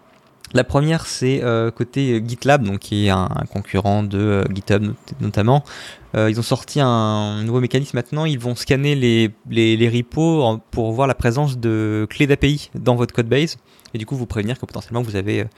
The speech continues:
des secrets qui sont à la vue de tous, euh, dans votre repo. Alors,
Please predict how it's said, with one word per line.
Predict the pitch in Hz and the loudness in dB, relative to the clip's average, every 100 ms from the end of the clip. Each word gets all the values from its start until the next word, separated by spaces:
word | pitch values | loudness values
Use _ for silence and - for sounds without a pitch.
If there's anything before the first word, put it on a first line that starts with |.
| - - - | -18 -18 -8
des | - | -2
secrets | 113 123 - 143 | 2 2 2 0
qui | - | 0
sont | - 117 110 | -4 -2 0
à | |
la | 104 | 2
vue | 104 131 | 2 2
de | 113 | 2
tous, | 101 143 - - | 0 -2 -4 -4
euh, | 104 101 117 - - - _ _ | -4 -4 -6 -10 -20 -20 _ _
dans | 120 120 | 0 2
votre | 113 - | 0 -2
repo. | 113 135 170 - _ _ - - _ - | -2 0 0 -2 _ _ -20 -20 _ -2
Alors, | 110 104 98 | 2 4 2